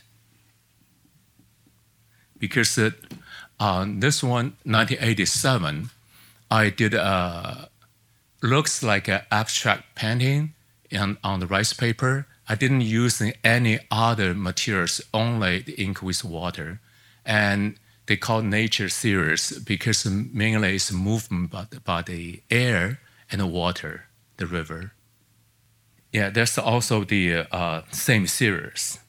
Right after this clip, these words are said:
This one, nineteen ninety, I moved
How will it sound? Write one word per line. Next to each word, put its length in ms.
This 240
one, 320
nineteen 420
ninety, 600
I 440
moved 680